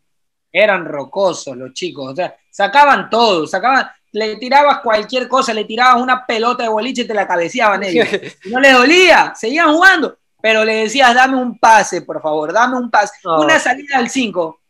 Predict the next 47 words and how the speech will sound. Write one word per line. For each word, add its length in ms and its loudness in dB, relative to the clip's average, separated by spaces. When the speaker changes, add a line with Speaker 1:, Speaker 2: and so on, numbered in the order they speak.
Speaker 1:
No, 580 6
y 80 -2
era, 460 2
"Allá, 500 4
vaya, 380 4
Felipe 320 -2
Caicedo, 400 0
vaya, 360 2
peleese 420 -2
contra 220 -6
el 60 -6
mundo". 360 -10
Speaker 2:
No, 160 -2
no, 160 -8
no. 120 -8
Speaker 1:
Dale. 320 -6
No, 180 -8
no 160 -4
teníamos, 640 -2
no 120 -12
teníamos 400 -4
realmente, 800 -6
eh, 220 -6
eso 160 -6
ahí. 240 -8
Hoy 160 -4
se 100 -2
ven 160 -2
otras 240 -4
cualidades. 800 0
Jugadores 420 2
que 80 -6
no 100 -4
solamente 380 -4
van 160 0
bien 140 -6
por 100 -4
arriba, 260 -4
sino 240 -10
también 240 -8
por 120 -4
abajo. 340 2
Jugadores 380 2
que 80 -8
no 100 -4
son 240 -6
lentos, 500 -2